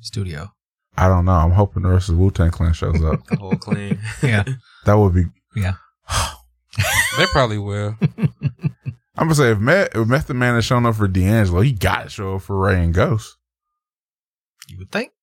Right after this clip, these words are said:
Speaker 2: I mean,
Speaker 4: Yeah.
Speaker 2: if they're in New York, I mean, yeah, make it happen.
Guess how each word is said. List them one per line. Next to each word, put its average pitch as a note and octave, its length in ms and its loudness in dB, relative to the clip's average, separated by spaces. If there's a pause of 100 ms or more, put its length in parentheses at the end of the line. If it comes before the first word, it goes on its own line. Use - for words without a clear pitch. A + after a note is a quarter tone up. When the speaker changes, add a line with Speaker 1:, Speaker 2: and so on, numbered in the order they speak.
(160)
Speaker 2:
I - 80 -2
mean, E3 220 0
Speaker 4:
Yeah. E3 60 2
Speaker 2:
if - 140 -2
they're E3 260 2
in E3 80 -2
New E3 140 2
York, F#3 380 2
I - 60 -4
mean, B3 280 -4
yeah, - 480 2
make F4 220 -2
it F#4 80 2
happen. F#4 420 0